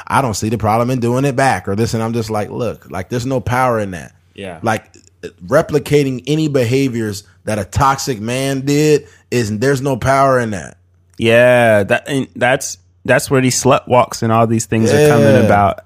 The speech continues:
Speaker 2: I, like you said, there's no, there's not really any power.
Speaker 1: There's no power in that.
Speaker 2: Power in that.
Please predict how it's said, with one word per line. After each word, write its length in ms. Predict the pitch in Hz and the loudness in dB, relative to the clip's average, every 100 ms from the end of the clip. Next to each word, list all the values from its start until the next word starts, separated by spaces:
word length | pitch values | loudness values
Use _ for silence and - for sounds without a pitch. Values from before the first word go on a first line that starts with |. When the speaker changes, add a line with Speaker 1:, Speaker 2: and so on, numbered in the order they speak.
| - | -12
Speaker 2:
I, 160 | 60 - | -12 -10
like 300 | 92 107 110 | -2 0 0
you 60 | 107 | -2
said, 220 | 117 104 | 2 4
there's 220 | 107 131 | 4 4
no, 220 | 135 104 | 2 2
there's 240 | 87 113 107 | 2 0 2
not 180 | 117 | 0
really 260 | 101 107 98 | 2 2 0
any 140 | 92 | -2
power. 520 | 87 - 95 95 95 95 _ | -2 -2 0 0 0 -4 _
Speaker 1:
There's 120 | 131 | -6
no 100 | 165 | -4
power 320 | 143 160 156 151 | 0 2 2 0
in 80 | 143 | 0
that. 240 | 127 85 | -4 -2
Speaker 2:
Power 340 | - 98 95 | 0 2 2
in 180 | 92 92 | 2 -2
that. 220 | 95 87 | -4 -8